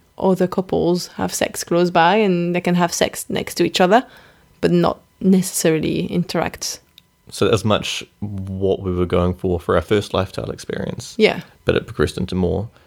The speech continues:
Speaker 2: But also that couple that we met in Rio's, and they came over a few times where
Speaker 1: Yeah.
Speaker 2: they just wanted to have sex next to us.
Speaker 1: Yeah. That was fun.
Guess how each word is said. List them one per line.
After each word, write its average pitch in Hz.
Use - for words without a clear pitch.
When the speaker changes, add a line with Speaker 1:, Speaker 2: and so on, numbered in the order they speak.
Speaker 2:
But 123
also 156
that 117
couple 123
that 85
we 95
met 98
in 92
Rio's, 98
and 92
they 90
came 98
over 110
a 104
few 92
times 92
where 92
Speaker 1:
Yeah. 190
Speaker 2:
they -
just 92
wanted 95
to -
have 90
sex -
next -
to -
us. -
Speaker 1:
Yeah. -
That 208
was -
fun. 208